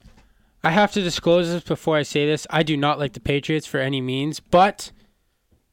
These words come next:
who can not mention the Patriots in one of these? 'Cause they have had so many big moments. And who could miss the Patriots comeback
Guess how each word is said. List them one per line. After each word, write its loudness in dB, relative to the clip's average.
who 0
can -2
not -2
mention -4
the -6
Patriots -4
in -4
one -2
of -4
these? -4
'Cause -8
they 0
have -2
had -2
so 2
many 0
big -2
moments. -4
And -4
who 0
could -2
miss -2
the -6
Patriots -2
comeback -4